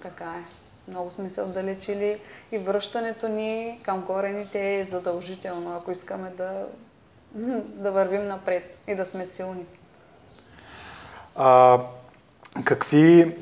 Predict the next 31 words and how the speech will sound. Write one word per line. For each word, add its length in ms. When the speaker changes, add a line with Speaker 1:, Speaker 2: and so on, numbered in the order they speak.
Speaker 2:
са 160
бъдещите 600
планове 380
на 100
бранда? 560
Какво 260
планираш 520
за 100
близко 360
бъдеще? 380
Speaker 1:
М, 140
само 340
напред 400
и 40
нагоре. 480
Искам 420
да, 340
да 120
увелича, 800
а, 40
хората, 440
до 100
които 320
достигам 640
най-вече. 460
Искам 320
повече 320
хора 280
да 160
разберат 540
за, 420